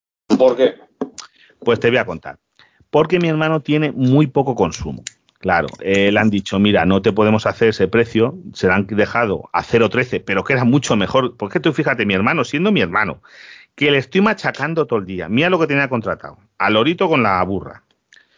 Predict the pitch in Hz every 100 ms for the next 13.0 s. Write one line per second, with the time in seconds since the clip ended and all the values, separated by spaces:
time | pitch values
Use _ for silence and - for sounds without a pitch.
0 | - _ - 139 143 147 147 185 147 147
1 | 196 165 123 190 151 196 220 220 - 151
2 | 190 214 214 202 190 175 165 190 220 214
3 | 156 170 - 185 160 185 185 147 131 123
4 | 139 160 156 151 151 147 139 - 127 127
5 | 139 135 131 160 - - 170 170 _ _
6 | 143 139 127 117 110 - 101 _ - _
7 | _ 127 - - 185 170 - 170 196 160
8 | 151 147 170 180 120 113 92 92 135 143
9 | 151 101 _ _ _ _ _ _ 131 165
10 | 185 135 107 95 95 87 73 69 - _
11 | _ _ _ _ _ 135 185 202 175 170
12 | 202 202 - 117 117 - 151 190 196